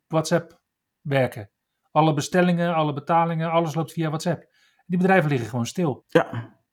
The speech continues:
Speaker 2: Nou ja, dat, dat, kijk, wij gebruiken dan, eh, WhatsApp. Eh, nou, trouwens, het was niet alleen WhatsApp, het was WhatsApp, Facebook en Instagram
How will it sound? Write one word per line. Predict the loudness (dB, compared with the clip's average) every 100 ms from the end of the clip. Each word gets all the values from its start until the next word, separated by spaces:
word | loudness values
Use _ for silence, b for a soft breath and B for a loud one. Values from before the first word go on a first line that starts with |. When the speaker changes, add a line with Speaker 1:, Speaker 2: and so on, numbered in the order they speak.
| _ _
Speaker 2:
Nou | 0 4
ja, | 6 6
dat, | 4 0
dat, | -2 0 -2 0
kijk, | 0 0 -8 -8 -4 2
wij | 4 6 4 4 2 0 0 -2
gebruiken | 0 2 2 2 2
dan, | 2 2 0
eh, | 0 0 0
WhatsApp. | -2 -2 -6 -2
Eh, | 0
nou, | 0
trouwens, | 2 0 -2 -4
het | -2
was | 0
niet | 0 0
alleen | 0
WhatsApp, | 0 0 -2
het | -2 -2
was | -2
WhatsApp, | 0 -2 0 -4 -2
Facebook | -2 0 0 -4
en | -4 -2 0 0
Instagram | -2 -2 -2 0 0 0